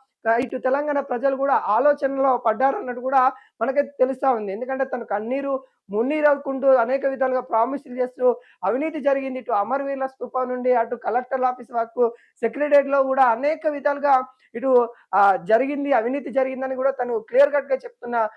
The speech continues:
పరిస్థితిలో ఇప్పుడొచ్చే, ఏ, ఆ, మున్సిపల్ ఎలక్షన్స్‌లో కావచ్చు, ఎంపీటీసీ, జెడ్పీటీసీ ఎలక్షన్‌లో కావచ్చు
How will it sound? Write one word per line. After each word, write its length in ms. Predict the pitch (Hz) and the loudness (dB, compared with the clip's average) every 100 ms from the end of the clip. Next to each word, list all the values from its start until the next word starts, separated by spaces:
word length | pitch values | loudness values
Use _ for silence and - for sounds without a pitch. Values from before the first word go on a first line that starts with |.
| _ _ | _ _
పరిస్థితిలో 640 | 196 254 262 302 269 247 277 - | -2 -2 -2 -6 -4 0 0 -2
ఇప్పుడొచ్చే, 680 | 220 - 330 320 330 311 269 - _ - | -16 -4 -2 -2 0 0 0 -6 _ 0
ఏ, 160 | 233 | 4
ఆ, 180 | 247 233 | 6 4
మున్సిపల్ 400 | 226 247 - 302 | 2 -4 -4 2
ఎలక్షన్స్‌లో 640 | 285 277 277 262 277 262 | 2 0 -4 -8 0 2
కావచ్చు, 340 | 254 254 254 285 | 2 0 0 -2
ఎంపీటీసీ, 420 | 240 254 294 285 | -2 -4 -10 -8
జెడ్పీటీసీ 540 | 233 240 - 254 254 | -4 -4 -6 -10 -6
ఎలక్షన్‌లో 400 | 233 247 269 262 | -4 -4 -2 -2
కావచ్చు 480 | 247 247 254 285 233 | 0 -2 -2 -2 -2